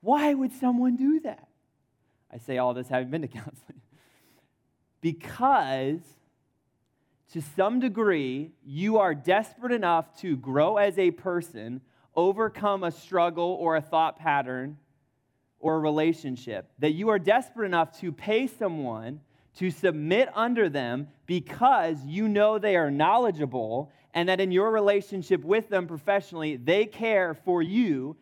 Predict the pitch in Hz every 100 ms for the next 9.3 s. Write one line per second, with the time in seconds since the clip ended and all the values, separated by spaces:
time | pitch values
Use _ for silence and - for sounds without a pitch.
0 | _ _ 165 156 160 160 180 254 294 -
1 | 123 67 65 _ _ _ _ _ _ _
2 | _ _ _ _ - 196 170 185 240 240
3 | 226 - 226 196 143 160 208 226 220 185
4 | - - 220 214 - 165 143 170 - 180
5 | 196 175 - _ 151 180 175 - _ _
6 | _ 131 127 185 180 120 110 - _ _
7 | _ _ _ _ 127 127 170 240 269 214
8 | 233 160 214 208 196 170 175 190 - 156
9 | 120 -